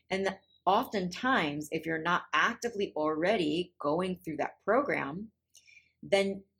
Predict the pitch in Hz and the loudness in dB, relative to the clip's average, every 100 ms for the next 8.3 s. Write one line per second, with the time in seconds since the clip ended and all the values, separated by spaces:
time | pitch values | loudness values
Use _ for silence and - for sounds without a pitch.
0 | _ - 185 175 - 202 196 190 - - | _ -4 0 0 2 2 2 -2 -8 -4
1 | 151 160 - 143 143 135 127 120 - 113 | -4 -4 -6 -4 -2 -2 -2 -6 -10 -6
2 | 110 - 113 - - - _ _ _ _ | -6 -4 -6 -6 -8 -10 _ _ _ _
3 | _ _ _ _ _ 175 175 156 - 269 | _ _ _ _ _ -4 0 -2 0 2
4 | 311 - - _ 165 170 165 165 156 151 | 2 0 -10 _ -6 0 2 2 0 0
5 | 165 175 185 180 - 180 160 135 113 - | 2 2 0 -4 0 -2 0 -6 -8 -10
6 | - - _ - - - - _ 190 190 | -14 -18 _ -20 -20 -20 -20 _ 0 2
7 | 196 190 190 _ 202 190 - 208 247 233 | 0 -2 -8 _ -2 -2 -2 0 2 2
8 | 190 175 160 | 2 -2 -4